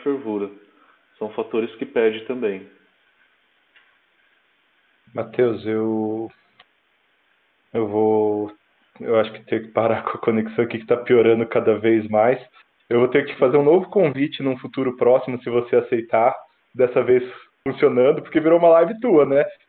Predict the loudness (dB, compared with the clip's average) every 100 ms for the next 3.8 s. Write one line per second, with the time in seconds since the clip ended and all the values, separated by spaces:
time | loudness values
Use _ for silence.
0 | -6 0 2 2 -2 -4 -2 0 0 -2
1 | -6 -16 -16 -12 -12 -14 -20 _ -20 -10
2 | -8 0 0 4 4 4 0 -2 2 4
3 | 6 6 4 0 -4 -2 -2 -4